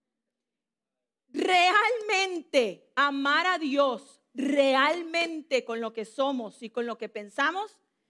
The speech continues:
se tiene que ver en tus acciones. Y eso significa que vas a tener que sacrificar de tu vida, de tu tiempo, de tus recursos y de todo lo que tú eres para,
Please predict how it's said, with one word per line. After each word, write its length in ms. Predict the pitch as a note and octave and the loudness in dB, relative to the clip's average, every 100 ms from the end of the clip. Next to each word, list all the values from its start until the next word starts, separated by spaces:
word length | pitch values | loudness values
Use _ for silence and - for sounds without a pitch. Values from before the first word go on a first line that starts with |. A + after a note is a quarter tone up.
| _ | _
se 160 | _ A#3+ | _ -6
tiene 280 | A#3+ C#4 D#4 | -4 -4 -2
que 140 | C4 | -4
ver 100 | C4 | -4
en 140 | C#4 C#4 | -6 -8
tus 180 | B3 | -10
acciones. 760 | G3+ - - C4 G#3+ F3+ _ _ _ _ - | -12 -12 -8 -6 -6 -10 _ _ _ _ -4
Y 120 | C4 | 0
eso 200 | D4 D#4 | 0 -2
significa 540 | F4 C#4 A#3 D4+ D#4 | -8 -8 -8 -10 -10
que 100 | C#4 | -8
vas 160 | A3+ C#4 | -10 -10
a 60 | |
tener 260 | C#4 A#3+ B3 | -16 -16 -14
que 100 | C4 | -14
sacrificar 680 | A#3+ A3 G3+ G#3+ A#3+ A3+ G#3 | -14 -14 -16 -10 -6 -6 -6
de 140 | G#3 | -10
tu 140 | G#3 | -10
vida, 360 | G3 C#4 F4+ D#4+ _ _ | -6 -4 -4 -10 _ _
de 200 | - A#3 | -4 -4
tu 120 | A3+ G#3+ | -2 -6
tiempo, 540 | C4 D4+ E4+ - F#4+ _ - | -4 -4 -6 -10 -14 _ -4
de 120 | B3 | -4
tus 180 | B3 G#3 | -4 -6
recursos 680 | A3+ A3 E4+ F#4 G4 F4+ | -6 -2 -2 -2 -6 -12
y 60 | C4 | -6
de 140 | G#3+ | -6
todo 460 | G#3 - E4+ F4+ G#4 | -6 0 2 2 -2
lo 140 | G4 | -6
que 100 | D4+ | -6
tú 220 | C#4 D#4+ | -6 0
eres 460 | E4 F4+ A4+ - - _ _ _ _ _ - | 0 0 -4 -12 -20 _ _ _ _ _ 0
para, 440 | C#4 C4 B3+ A#3+ | 2 4 2 0